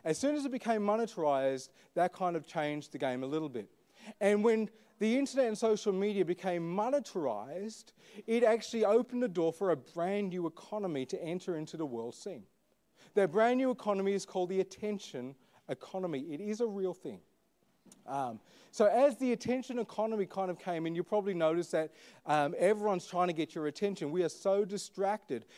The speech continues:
as a people, and that is actually on purpose, okay?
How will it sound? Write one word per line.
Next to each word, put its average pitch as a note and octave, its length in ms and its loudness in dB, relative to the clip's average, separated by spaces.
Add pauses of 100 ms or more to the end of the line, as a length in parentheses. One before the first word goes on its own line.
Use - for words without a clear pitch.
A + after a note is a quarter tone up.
(160)
as D3+ 180 2
a D3+ 60 -2
people, E3+ 400 -4
and E3+ 180 -2
that F#3+ 180 4
is G3+ 200 2
actually D#3+ 720 -2 (260)
on E3+ 240 2
purpose, - 720 -2 (100)
okay? D#3 380 -4